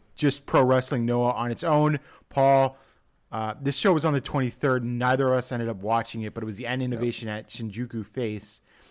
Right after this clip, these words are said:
Speaker 1: And, um, of note, Yasutaka Yano <laughs> defeated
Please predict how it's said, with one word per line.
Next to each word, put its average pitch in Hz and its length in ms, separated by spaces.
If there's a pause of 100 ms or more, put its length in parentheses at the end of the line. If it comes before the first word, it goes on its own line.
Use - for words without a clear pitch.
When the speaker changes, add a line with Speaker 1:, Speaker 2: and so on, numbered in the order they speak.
(260)
Speaker 1:
And, 113 460
um, 104 440 (1080)
of 120 240
note, 135 600 (720)
Yasutaka 156 520
Yano 135 380
<laughs> 135 80
defeated 135 440